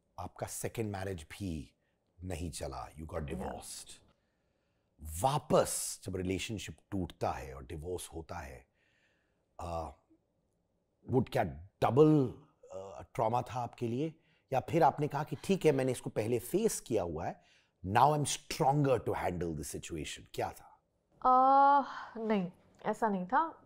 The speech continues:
Speaker 2: अ, ऐसा बिल्कुल भी नहीं था। In fact, एक बार जब चीज़ हो जाती है, तो आप कहीं ना कहीं उससे निकल जाते हो बहुत आसानी से।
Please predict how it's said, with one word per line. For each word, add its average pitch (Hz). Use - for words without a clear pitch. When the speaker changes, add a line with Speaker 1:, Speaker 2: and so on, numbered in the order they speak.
Speaker 2:
अ, 202
ऐसा 240
बिल्कुल 220
भी 233
नहीं 180
था। 180
In -
fact, 180
एक 247
बार 247
जब 240
चीज़ 240
हो 214
जाती 202
है, 196
तो 214
आप 214
कहीं 220
ना 233
कहीं 226
उससे 247
निकल 196
जाते 180
हो 196
बहुत 196
आसानी 185
से। -